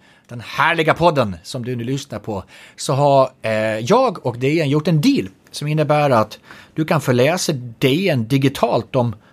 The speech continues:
fem första veckorna gratis, kostnadsfritt. Jag tycker du ska direkt gå in på D N punkt se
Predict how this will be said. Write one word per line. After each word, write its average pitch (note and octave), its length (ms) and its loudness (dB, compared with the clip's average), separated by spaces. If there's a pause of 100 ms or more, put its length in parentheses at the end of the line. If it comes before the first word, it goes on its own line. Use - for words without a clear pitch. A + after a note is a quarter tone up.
fem A3 480 -2
första D3+ 400 -4
veckorna A#2+ 460 -2 (640)
gratis, C3+ 840 0 (640)
kostnadsfritt. - 720 -2 (500)
Jag F3+ 180 -6
tycker F3+ 560 2
du A3+ 480 0
ska - 260 -2
direkt F#3+ 360 -2
gå D#3+ 100 -2
in D#3+ 200 -2
på C3+ 160 0
D F3+ 280 2
N G#3+ 100 2
punkt D#3 340 -8
se D#3+ 420 -6